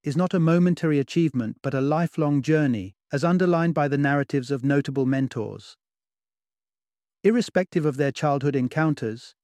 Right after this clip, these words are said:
be it filled with inspirational moments or challenging times, mentors absorb valuable lessons from their experiences.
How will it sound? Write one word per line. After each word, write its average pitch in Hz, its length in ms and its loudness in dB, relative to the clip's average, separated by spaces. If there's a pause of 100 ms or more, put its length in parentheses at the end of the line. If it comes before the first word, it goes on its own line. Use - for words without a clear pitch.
(420)
be 175 140 4
it 165 120 -2
filled 170 320 0
with 143 160 2
inspirational 151 760 0
moments 147 540 -2
or 120 120 -4
challenging 127 600 -2
times, 135 580 -4 (640)
mentors 180 560 2
absorb 151 500 -2
valuable 156 520 0
lessons 143 460 -2
from 127 160 -4
their 120 240 -2
experiences. 120 880 -6